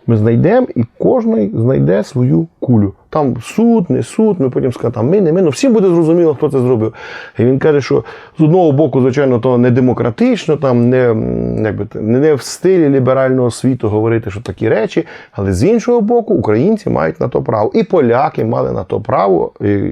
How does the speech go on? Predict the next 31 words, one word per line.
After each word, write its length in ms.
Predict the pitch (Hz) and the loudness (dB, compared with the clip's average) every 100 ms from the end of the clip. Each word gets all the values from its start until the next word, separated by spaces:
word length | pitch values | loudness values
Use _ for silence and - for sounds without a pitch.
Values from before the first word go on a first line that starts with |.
| 90 | -6
якщо 280 | 95 - 131 | -8 -4 -2
би, 160 | 120 - - - | -2 -4 -16 -14
скажімо, 380 | - 123 123 110 | -2 0 2 2
було 340 | 95 135 135 | 2 2 2
це 180 | 113 110 | 0 0
зроблено 520 | 98 165 180 175 160 - _ _ _ _ _ - - | 2 2 2 2 0 -4 _ _ _ _ _ -16 -2
у, 340 | 151 185 185 - - | 2 2 2 -2 -2
е, 40 | 117 113 110 110 110 110 | 0 2 2 0 0 0
на 120 | 107 | 0
початку 340 | 113 143 123 113 | -2 -2 0 0
дев'яностих 500 | 113 123 202 - 170 | 2 2 0 -2 -4
по 180 | 131 | 0
відношенню 400 | 120 127 127 107 | 2 2 0 -2
до 100 | 104 | -2
тих, 180 | 110 196 | 0 -4
хто 160 | - 113 | -2 -2
брав 300 | 110 120 147 | 0 0 0
участь 220 | 165 120 | 0 -2
в 60 | 104 | -2
розправі 380 | 101 120 131 | -4 -4 -2
над 140 | 120 - | -2 -4
польськими 400 | - 123 - 113 | -4 -4 -4 -6
офіцерами 420 | 101 - 143 147 | -8 -8 -6 -4
в 60 | - | -6
Катині. 420 | 120 113 110 117 - - - - | -8 -6 -8 -10 -14 -18 -10 -2
На 160 | 117 | 0
жаль, 380 | 104 143 240 269 240 - - | 2 0 2 0 -2 -12 -8
тоді 340 | - 110 156 233 | 0 2 2 0
такого, 1120 | 147 104 170 185 170 175 - 123 123 123 120 | -2 -2 0 2 2 2 2 2 2 2 0
е, 40 | |
зроблено 680 | 92 110 151 147 147 147 139 | 0 0 2 2 2 0 -2